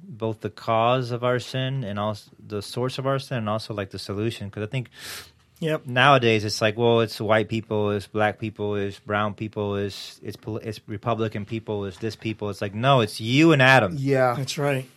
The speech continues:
Speaker 3: Yeah.
Speaker 1: That's the problem.
Speaker 2: Yep.
Speaker 3: Yeah.
Speaker 1: Doesn't matter what, what, what,
Speaker 2: Mm-hmm.
Speaker 1: what s-,
Speaker 3: And,
Speaker 1: s-,
Speaker 3: and
Speaker 1: shape or size or color or category. Whenever someone's an Adam, there's problems.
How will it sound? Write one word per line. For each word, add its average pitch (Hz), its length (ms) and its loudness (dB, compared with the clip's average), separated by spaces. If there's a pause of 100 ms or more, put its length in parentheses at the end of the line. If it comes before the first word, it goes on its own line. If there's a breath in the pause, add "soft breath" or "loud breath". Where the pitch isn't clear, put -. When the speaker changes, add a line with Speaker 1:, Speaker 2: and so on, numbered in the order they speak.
(120)
Speaker 3:
Yeah. 117 260 -2
Speaker 1:
That's 160 240 6
the 196 80 4
problem. 160 440 4 (200)
Speaker 2:
Yep. 139 320 -6
Speaker 3:
Yeah. 117 280 -8 (420 soft breath)
Speaker 1:
Doesn't 147 240 0
matter 170 280 8
what, 160 240 6 (100)
what, 147 220 0 (280)
what, 139 420 2 (300)
Speaker 2:
Mm-hmm. 160 540 -6
Speaker 1:
what 143 220 -4 (220)
s-, - 220 -12 (280)
Speaker 3:
And, 170 140 4
Speaker 1:
s-, 135 140 -4
Speaker 3:
and 190 180 6
Speaker 1:
shape 165 320 6
or 151 60 4
size 156 440 8
or 139 80 2
color 160 440 6
or 127 80 4
category. 123 640 4 (680 soft breath)
Whenever 170 380 10
someone's 196 320 8
an 165 80 8
Adam, 190 400 8 (140)
there's 139 160 2
problems. 113 540 0